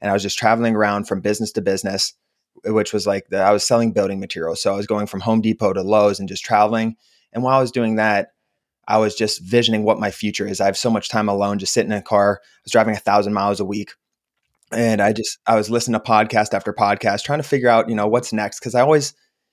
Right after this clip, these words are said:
envisioned myself as an entrepreneur. I always knew I could do more, and I wanted to push myself. And eventually I heard of, uh, you mentioned it briefly,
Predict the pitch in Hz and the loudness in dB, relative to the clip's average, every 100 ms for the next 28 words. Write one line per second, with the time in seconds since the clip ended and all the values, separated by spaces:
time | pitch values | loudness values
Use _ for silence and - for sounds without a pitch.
0 | _ 120 117 117 120 107 110 107 104 101 | _ -2 2 0 0 -2 0 0 0 -2
1 | 101 98 _ 104 101 107 123 120 113 107 | -8 -10 _ -4 0 4 4 2 0 0
2 | 110 113 107 101 101 98 - _ _ - | -2 -4 -2 -2 -2 -6 -8 _ _ -6
3 | 110 110 110 107 - 117 - 98 98 98 | 0 2 2 0 0 -2 -2 -4 -2 -2
4 | 98 - _ _ _ _ - 110 104 101 | -2 -6 _ _ _ _ -2 2 2 -2
5 | - 110 135 170 180 151 127 123 120 110 | -4 0 0 2 4 4 4 4 4 0
6 | - - 117 101 104 120 113 110 - 104 | -6 -4 -2 0 0 0 0 0 -2 -2
7 | 104 104 113 104 | -2 -2 0 -2